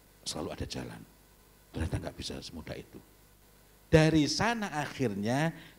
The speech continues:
dia lebih berempati dan memaafkan orang tuanya. Bukan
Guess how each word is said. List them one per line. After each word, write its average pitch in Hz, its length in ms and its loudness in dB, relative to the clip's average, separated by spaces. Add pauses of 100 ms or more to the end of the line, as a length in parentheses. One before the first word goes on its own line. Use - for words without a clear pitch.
(120)
dia 110 160 6
lebih 92 400 -4
berempati 92 880 -6
dan 80 160 -6
memaafkan 73 640 -10
orang 76 240 -8
tuanya. 64 400 -12
Bukan - 240 -8